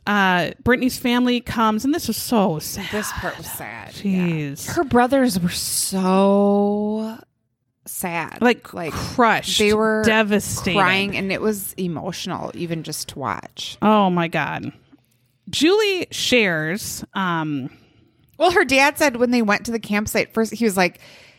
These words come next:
Speaker 2: "It looked like they were on another planet."
Speaker 1: Yeah, this is shit.
Speaker 2: Like,
Speaker 1: Why
Speaker 2: it
Speaker 1: is
Speaker 2: was
Speaker 1: my
Speaker 2: not
Speaker 1: daughter doing
Speaker 2: camping
Speaker 1: this?
Speaker 2: in a lush Hawaiian tropical
Speaker 1: No.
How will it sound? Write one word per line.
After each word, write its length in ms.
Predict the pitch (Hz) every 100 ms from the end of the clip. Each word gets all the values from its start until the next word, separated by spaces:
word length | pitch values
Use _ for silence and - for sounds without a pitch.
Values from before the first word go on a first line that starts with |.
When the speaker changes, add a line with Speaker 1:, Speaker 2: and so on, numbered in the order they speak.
| _ _ _
Speaker 2:
"It 120 | 254 254
looked 180 | 208
like 160 | 240 220
they 100 | 214
were 140 | 180
on 160 | 135 170
another 420 | 170 160 147 147 -
planet." 720 | - - 143 147 - _ - - -
Speaker 1:
Yeah, 240 | 269 139 -
this 180 | 214
is 140 | 240 - -
shit. 640 | - - 320 247 - -
Speaker 2:
Like, 100 | - 240
Speaker 1:
Why 60 |
Speaker 2:
it 60 | 277
Speaker 1:
is 40 | 262
Speaker 2:
was 60 |
Speaker 1:
my 80 | 262
Speaker 2:
not 100 | 294
Speaker 1:
daughter 260 | 294 220 208
doing 200 | - 262
Speaker 2:
camping 480 | 254 269 262 247
Speaker 1:
this? 100 | 240 -
Speaker 2:
in 140 | 214
a 80 | 202
lush 840 | 175 185 196 - - - - - _ _ _ _ - -
Hawaiian 640 | 190 214 190 190 190 190
tropical 760 | 180 - 180 - 185 185 175 220
Speaker 1:
No. 420 | 214 165 147 -